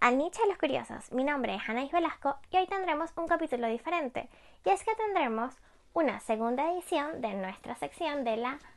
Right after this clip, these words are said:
Mochila de la Ciencia. ¿De qué se trata la Mochila de la Ciencia? Es un espacio donde vamos a entrevistar a investigadores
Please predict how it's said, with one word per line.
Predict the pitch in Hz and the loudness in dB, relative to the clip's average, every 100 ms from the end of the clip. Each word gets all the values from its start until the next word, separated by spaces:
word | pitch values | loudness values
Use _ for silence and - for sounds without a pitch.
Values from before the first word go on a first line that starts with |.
| - - - - | -14 -12 -10 0
Mochila | 240 202 196 - 233 220 233 | 4 4 2 0 2 2 0
de | 277 | -2
la | 302 | -2
Ciencia. | 494 466 - 226 185 - - - | -4 -4 -2 -2 -4 -14 -20 -4
¿De | 330 | 0
qué | - | 0
se | 480 370 | 2 4
trata | 277 226 | 4 4
la | 214 | 2
Mochila | 208 202 - 202 196 | 0 -2 -2 -2 -2
de | |
la | 196 | -4
Ciencia? | 196 302 269 - 202 208 - - - | -2 0 0 -2 -4 -6 -10 -20 0
Es | 349 403 | 2 2
un | 440 | -2
espacio | 415 330 311 - 277 233 | 2 2 4 4 2 2
donde | 247 233 | 0 0
vamos | 247 330 | 0 0
a | 359 | -2
entrevistar | 311 277 269 196 202 - - - - | 0 0 0 0 0 -4 -18 -20 0
a | 214 202 - | 4 4 2
investigadores | 208 185 - 208 202 262 196 190 | -2 -4 -2 0 4 4 2 -2